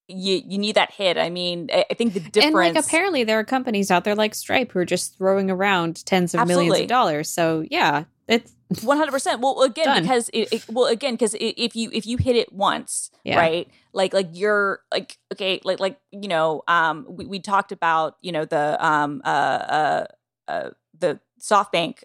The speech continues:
Speaker 1: uh, guy and, uh, Masa, and he,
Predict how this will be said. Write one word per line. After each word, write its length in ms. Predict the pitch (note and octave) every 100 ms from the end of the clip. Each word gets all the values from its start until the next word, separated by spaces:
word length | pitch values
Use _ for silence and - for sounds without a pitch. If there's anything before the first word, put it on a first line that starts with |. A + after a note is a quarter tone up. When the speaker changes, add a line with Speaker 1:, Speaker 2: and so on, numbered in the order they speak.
| -
Speaker 1:
uh, 220 | D3 C3
guy 440 | D3 C#3+ A#2+ G#2+ -
and, 400 | E3 D#3+ D#3+ D#3+ -
uh, 260 | D#3 D3+ -
Masa, 540 | F3 E3+ E3+ E3 C#3+
and 320 | E3 E3+ E3 - _ _ _ _ _ _ _
he, 560 | E3 - C4 B3+ A#3+